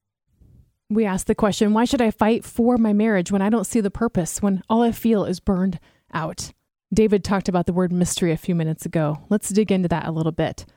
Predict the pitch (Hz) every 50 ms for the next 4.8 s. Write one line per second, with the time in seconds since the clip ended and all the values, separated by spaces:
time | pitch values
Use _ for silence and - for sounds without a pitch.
0 | _ _ _ _ _ - 196 214 254 - - - - 214 202 185 180 190 180 180
1 | 185 185 - 202 190 - - - 180 170 160 - - - 208 233 262 277 294 269
2 | 233 196 202 233 262 269 269 262 220 220 202 - - 190 190 190 - - - 208
3 | 165 185 175 135 175 196 226 233 214 185 139 135 - 185 165 160 151 160 151 151
4 | - 160 180 - - - - 156 135 - - 220 208 - 208 196